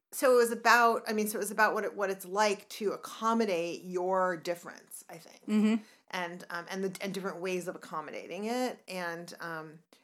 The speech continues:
Speaker 1: and some differences being more survivable than others and more
Speaker 2: Mm-hmm.
Speaker 1: accommodatable.
Speaker 2: Mm-hmm.
Speaker 1: And, um, I mean, I guess that's what I think it was about. And what I, what I, one of the
Speaker 2: <laughs>
Speaker 1: things I, I mean, I,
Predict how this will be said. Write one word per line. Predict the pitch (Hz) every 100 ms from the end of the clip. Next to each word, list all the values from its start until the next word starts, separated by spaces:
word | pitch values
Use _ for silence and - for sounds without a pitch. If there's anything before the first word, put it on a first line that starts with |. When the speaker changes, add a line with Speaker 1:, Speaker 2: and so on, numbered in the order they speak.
| -
Speaker 1:
and | 196 185
some | - 185 185
differences | 190 185 185 190 170
being | 156 170 170
more | 156
survivable | 160 160 151 160 208 233 240
than | 247 240
others | 247 247 247 226
and | - 202
more | 180 156 156
Speaker 2:
Mm-hmm. | -
Speaker 1:
accommodatable. | 170 165 170 190 220 214 214 208
Speaker 2:
Mm-hmm. | 180 175 156 170
Speaker 1:
And, | 175 165 170 170 -
um, | 160 160 156 165 _ _ _ _ _ _ -
I | 208
mean, | 185
I |
guess | 180 233 254
that's | 170 -
what | 156
I | 175
think | 180 -
it |
was | 165 165
about. | 147 165 220
And | 226
what | 233
I, | 240
what | 254 294
I, | 392
one | 269
of | 330
the | 359 302
Speaker 2:
<laughs> |
Speaker 1:
things | 330 262
I, | 240 190
I |
mean, | 220
I, | 214